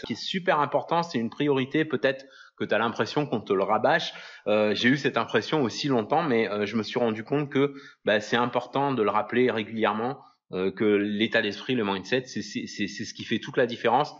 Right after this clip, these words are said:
euh, entre l'échec et le succès. Donc, c'est méga important de s'y intéresser de très près. On va revenir là-dessus.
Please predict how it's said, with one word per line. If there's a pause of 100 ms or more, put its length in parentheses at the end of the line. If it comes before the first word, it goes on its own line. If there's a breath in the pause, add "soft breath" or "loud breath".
(360 loud breath)
euh,
entre
l'échec
et
le
succès.
Donc,
c'est
méga
important (300 loud breath)
de
s'y
intéresser
de
très
près. (320 loud breath)
On
va
revenir
là-dessus.